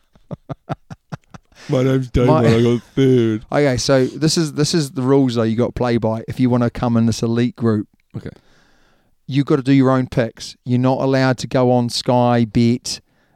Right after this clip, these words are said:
Speaker 2: Um,
Speaker 1: Well, that
Speaker 2: you
Speaker 1: rules
Speaker 2: know,
Speaker 1: you out then, doesn't it? <laughs>
Speaker 2: you can't. You just gotta go. You, you gotta go. St-, uh, out, lick the finger,
Speaker 1: Uh,
Speaker 2: stick
Speaker 1: finger
Speaker 2: it in
Speaker 1: in the
Speaker 2: the air,
Speaker 1: wind.
Speaker 2: right?
Speaker 1: Okay.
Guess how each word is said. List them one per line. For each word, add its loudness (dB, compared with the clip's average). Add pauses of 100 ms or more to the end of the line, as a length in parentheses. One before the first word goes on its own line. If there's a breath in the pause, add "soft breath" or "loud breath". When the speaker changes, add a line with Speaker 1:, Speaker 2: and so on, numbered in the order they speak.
(160)
Speaker 2:
Um, 0
Speaker 1:
Well, 0
that 2
Speaker 2:
you -4
Speaker 1:
rules 4
Speaker 2:
know, 4
Speaker 1:
you 2
out -4
then, -2
doesn't -2
it? -2 (180)
<laughs> -20
Speaker 2:
you -2
can't. -2
You 2
just 0
gotta 0
go. 0 (220)
You, 2
you -2
gotta 0
go. -2
St-, -12 (580)
uh, -2 (480)
out, 0
lick 2
the -2
finger, -2
Speaker 1:
Uh, -2
Speaker 2:
stick -2
Speaker 1:
finger 2
Speaker 2:
it 2
in 2
Speaker 1:
in 4
the 4
Speaker 2:
the 4
air, 2
Speaker 1:
wind. -6
Speaker 2:
right? -4
Speaker 1:
Okay. -4